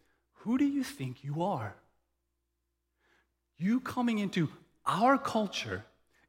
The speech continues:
and telling us that this is better or that this is right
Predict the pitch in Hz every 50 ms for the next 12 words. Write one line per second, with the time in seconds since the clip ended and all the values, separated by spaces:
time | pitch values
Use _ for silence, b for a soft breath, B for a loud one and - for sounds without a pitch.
0 | - - 151 147 139 - - - 202 220 285 285 285 254 196 143 120 104 - -
1 | - - - 147 123 117 131 214 269 254 - 311 262 196 175 151 165 190 220 165
2 | 120 101 90 - B B B B B 151 151 151 156 139 135 226 294 - - 247
3 | 165 139 135 143 190 214 180 113 95